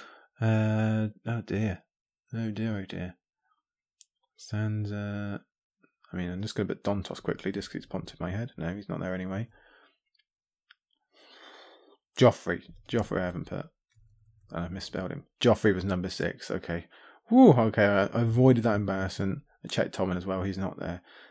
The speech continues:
Yeah, that could have been bad. Joffrey, a lot of mentions. A lot of mentions. Three hundred fifty-six. Okay, we're missing three. I'd love to get a top score here, but I've only got forty seconds left.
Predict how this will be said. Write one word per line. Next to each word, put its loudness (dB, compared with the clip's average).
Yeah, 10
that 8
could 4
have 4
been 4
bad. -2
Joffrey, 8
a 6
lot 4
of 0
mentions. -6
A -4
lot -2
of -12
mentions. -10
Three -4
hundred -8
fifty-six. -14
Okay, 6
we're 4
missing 6
three. 2
I'd 2
love 4
to -14
get 0
a -8
top -6
score -2
here, -2
but -4
I've -4
only 2
got -2
forty 0
seconds -2
left. -2